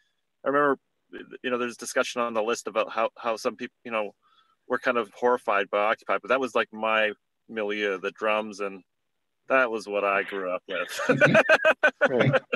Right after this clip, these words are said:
Speaker 2: The dream of the nineties, the dream of the nineties is alive in Portland. I thought that
Speaker 1: Yeah,
Speaker 2: was,
Speaker 1: well,
Speaker 2: like, at
Speaker 1: you
Speaker 2: the
Speaker 1: know,
Speaker 2: same
Speaker 1: I'm,
Speaker 2: time.
Speaker 1: I'm
Speaker 2: And,
Speaker 1: sitting
Speaker 2: like,
Speaker 1: in a
Speaker 2: that was,
Speaker 1: parking
Speaker 2: like
Speaker 1: lot in Por-, Portland right now, so yeah. No, but the, but I think that, that, that there's a, there was a different sense,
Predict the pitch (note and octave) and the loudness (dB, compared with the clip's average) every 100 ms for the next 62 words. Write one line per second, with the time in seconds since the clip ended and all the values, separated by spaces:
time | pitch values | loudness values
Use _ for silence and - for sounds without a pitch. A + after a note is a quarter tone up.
0 | - D3+ B2 E3+ E3 C#3+ D3+ C3+ C#3+ C3 | 2 2 6 6 6 6 4 6 4 4
1 | A#2+ A2+ - - - C3 C#3+ C#3+ C3+ C3 | 0 -2 -12 -14 -2 0 2 2 2 2
2 | B2+ B2 A#2+ A2+ A2 A2+ A2+ A2+ G#2+ G#2 | 2 2 2 -2 0 2 4 4 2 -2
3 | A2+ G2+ G2 F#2 - _ - A2 B2+ A2 | 0 0 -4 -10 -16 _ -2 2 4 6
4 | A#2+ A#2 A#2 A2 G#3+ G#3+ G#3+ G#3 A3 G3+ | 6 6 6 6 6 4 4 6 6 4
5 | G#3 G3+ G3 F#3+ - - - G3+ - A2 | 2 4 4 2 4 6 6 6 6 6
6 | G#3+ G#2+ - E3 D3 D3 D#3+ D3 D#3 - | 6 4 4 2 2 0 2 2 0 -6
7 | - C#3 D#3 D3 C#3 C#3 C#3+ C#3+ B2+ A#2+ | -6 -2 0 2 4 2 2 2 2 2
8 | B2+ A#2 A2+ C3 B2 - - - - G3+ | 0 0 -2 -4 -4 -4 -4 -2 2 4
9 | - - F#3+ F3 - F#3 - - D#3 F3 | 4 2 2 2 2 -2 -2 -4 0 2
10 | G#3+ G#3 G3 F3 - _ C#3+ D3+ D3 C#3+ | 2 2 4 4 2 _ 0 4 6 4
11 | - _ C#3+ D#3 _ C#3+ D#3 D3 C3+ _ | 0 _ -4 -4 _ 2 2 2 -2 _
12 | _ D3+ D#3 D3+ C#3 - E3+ F3+ D3 - | _ 0 2 2 0 0 0 0 -2 -2
13 | D#3 C#3+ C#3 - - - | 2 2 0 -12 -14 -14